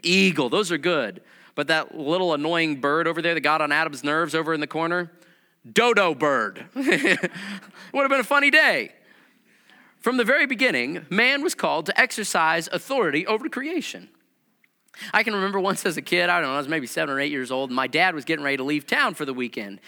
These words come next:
And before he did, he, he pulled me over. I remember exactly where I was. I remember it like it was yesterday. He said, "Now, Luke, when I'm gone,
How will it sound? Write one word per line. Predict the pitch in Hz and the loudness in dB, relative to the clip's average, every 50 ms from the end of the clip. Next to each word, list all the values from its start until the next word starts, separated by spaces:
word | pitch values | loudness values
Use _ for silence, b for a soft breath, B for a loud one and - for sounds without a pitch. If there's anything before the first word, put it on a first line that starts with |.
| B B B B - | B B B B -8
And | 147 139 | -6 -6
before | 135 - 226 233 226 | -4 -2 0 2 2
he | 208 | 0
did, | 190 180 285 262 233 208 170 170 B B B B B | 0 2 2 2 2 2 -2 -6 B B B B B
he, | - 170 170 165 | 0 0 2 2
he | 165 170 170 | 2 2 0
pulled | 170 190 226 208 | 0 -2 -2 0
me | 214 196 | 0 0
over. | 185 180 - | 0 0 2
I | 175 175 | 0 0
remember | 175 190 202 190 175 | 2 0 0 0 0
exactly | 170 151 - 180 214 208 202 - 233 226 | -2 -2 0 0 2 2 2 2 -2 -2
where | 214 185 202 202 196 | 0 0 0 2 2
I | 190 185 | 2 2
was. | 180 156 156 160 170 160 | 0 0 -2 -2 -2 -2
I | 160 | -4
remember | 147 143 156 170 180 190 | -4 -2 -4 -4 -4 -2
it | 185 | -2
like | 175 170 165 | -2 -2 -2
it | 170 | -4
was | 160 139 | -6 -4
yesterday. | 160 156 - - 151 135 139 131 | -6 -6 -4 -6 -4 -2 -2 -2
He | 123 | -4
said, | 120 - 143 131 | -4 -4 -2 0
"Now, | 131 127 123 117 | 0 -2 0 0
Luke, | 147 170 196 185 - - - _ _ _ _ _ _ _ _ _ _ _ _ _ _ _ _ _ | 0 -2 -2 -4 -8 -16 -20 _ _ _ _ _ _ _ _ _ _ _ _ _ _ _ _ _
when | - 127 151 | -2 0 0
I'm | 175 180 160 | 0 0 0
gone, | 175 214 208 185 143 117 110 113 107 | 0 0 2 0 0 -2 -6 -8 -12